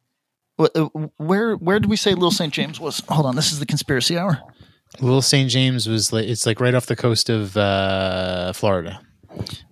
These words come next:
Speaker 1: No, that's not true, is it?
Speaker 2: Yeah, I'm pretty sure it's, it's, like, close as hell to Florida.
Speaker 1: Uh, I think it is in.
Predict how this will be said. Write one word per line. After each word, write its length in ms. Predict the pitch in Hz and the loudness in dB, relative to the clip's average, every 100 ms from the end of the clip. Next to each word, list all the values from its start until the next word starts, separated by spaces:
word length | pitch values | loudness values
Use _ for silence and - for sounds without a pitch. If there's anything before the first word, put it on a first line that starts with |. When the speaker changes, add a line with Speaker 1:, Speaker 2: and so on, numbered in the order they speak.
| - | -2
Speaker 1:
No, 220 | - 120 | 0 0
that's 160 | 117 117 | 0 0
not 120 | - | 0
true, 280 | - 131 147 | -2 -2 0
is 120 | 147 | 2
it? 100 | - - - - 208 - 135 | 0 0 -4 -6 -12 -12 -4
Speaker 2:
Yeah, 380 | 202 302 98 90 | 0 2 2 0
I'm 80 | - | -10
pretty 200 | - 202 | 0 2
sure 160 | 196 160 | 4 2
it's, 180 | 131 - | 0 -2
it's, 180 | 131 - | -2 0
like, 200 | - - | -2 -2
close 340 | - 170 - | 0 0 0
as 80 | 139 | 2
hell 140 | 156 | 2
to 80 | 139 | 0
Florida. 500 | - 160 127 95 90 _ _ _ _ _ _ | 0 2 2 2 -6 _ _ _ _ _ _
Speaker 1:
Uh, 360 | 127 127 127 135 | -4 -2 -2 -2
I 40 | 131 | -2
think 260 | - 170 | 0 2
it 40 | 143 | 2
is 220 | 131 123 | 0 2
in. 460 | 135 131 131 131 | 4 6 6 4